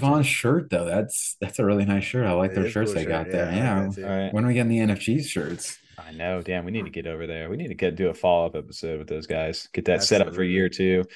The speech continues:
Speaker 3: Got a chance, like we said, to meet Hoskinson. Even a bunch of people got a chance. He was walking the floor. Um, insane to, insane to, that he was actually out there for multiple days. So that was a really cool thing to see. Um, big shout out to Wurs too, um, over in the chat.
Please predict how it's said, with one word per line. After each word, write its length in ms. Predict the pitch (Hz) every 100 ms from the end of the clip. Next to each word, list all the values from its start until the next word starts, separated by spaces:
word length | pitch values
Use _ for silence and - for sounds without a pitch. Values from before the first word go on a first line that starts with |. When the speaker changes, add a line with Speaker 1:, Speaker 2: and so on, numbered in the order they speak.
| - -
Speaker 3:
Got 140 | 110
a 40 | 95
chance, 280 | 107 98 98
like 120 | 85
we 100 | 85
said, 220 | - 87
to 40 | 82
meet 200 | 87 82
Hoskinson. 500 | 85 85 82 - 90
Even 220 | 92 -
a 60 |
bunch 260 | 87 101 95
of 60 | -
people 220 | 85 -
got 140 | 85
a 40 | 78
chance. 80 |
He 80 | 92
was 100 | 92
walking 320 | 85 85 - 80
the 60 |
floor. 500 | - 85 82 82 80 _ 82
Um, 440 | 78 78 78 82 _ _ _ _ -
insane 380 | 113 113 104 90
to, 160 | 80 - 85
insane 340 | 85 107 98
to, 160 | 85 65
that 200 | 92 90
he 80 |
was 140 | 85 87
actually 300 | 82 85 80
out 160 | 78 -
there 140 | 78
for 100 | 82
multiple 360 | 80 80 78 78
days. 380 | 80 80 78
So 260 | - 78 78 _ - _
that 100 | - 110
was 120 | 92
a 60 |
really 220 | 82 82 80
cool 140 | 82
thing 220 | 82 87 78
to 60 |
see. 400 | - 90 85 82 _ _
Um, 400 | - 82 82 82
big 180 | 85 101
shout 200 | - 90
out 120 | 87 87
to 80 |
Wurs 420 | 82 87 85 85 -
too, 380 | 87 87 82 -
um, 480 | 82 80 78 78 78 78 -
over 260 | 95 85 87
in 80 |
the 60 | 80
chat. 440 | - 95 95 -